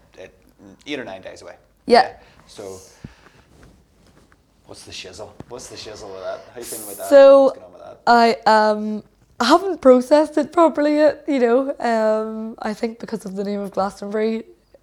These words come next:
Speaker 2: um, it's easy to throw it into a conversation and for everyone to be excited about it. And I am totally excited about it, but I haven't really sat down and, and processed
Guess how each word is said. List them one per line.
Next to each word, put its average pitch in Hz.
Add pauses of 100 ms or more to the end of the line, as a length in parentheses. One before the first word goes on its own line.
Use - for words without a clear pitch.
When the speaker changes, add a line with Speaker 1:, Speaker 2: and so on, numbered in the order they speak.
(120)
Speaker 2:
um, 190
it's 190
easy 196
to 185 (420)
throw 226
it 214
into 202
a 196
conversation 208
and 214
for 147
everyone 170
to -
be -
excited 180
about 208
it. 214
And 208
I 214
am 233 (380)
totally 277
excited 214
about 214
it, 208
but 196
I 208
haven't 214 (760)
really 196
sat 185
down 185
and, 180
and 180
processed 277